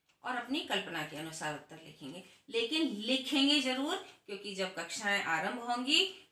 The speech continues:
तो मैं जांचूंगी, चेक करूंगी।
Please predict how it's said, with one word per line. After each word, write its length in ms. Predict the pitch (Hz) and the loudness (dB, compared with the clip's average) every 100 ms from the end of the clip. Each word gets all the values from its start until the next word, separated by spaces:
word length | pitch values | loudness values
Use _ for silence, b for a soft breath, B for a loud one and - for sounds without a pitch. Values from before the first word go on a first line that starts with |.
| _ | _
तो 100 | 190 | -10
मैं 380 | 185 269 359 415 - - _ | 0 6 6 4 -8 -20 _
जांचूंगी, 800 | 196 185 185 214 220 277 359 - _ _ _ | -8 -6 -6 -8 -2 -2 -2 -12 _ _ _
चेक 200 | 175 156 - | -10 -10 -12
करूंगी। 480 | 147 147 - - | -14 -16 -20 -20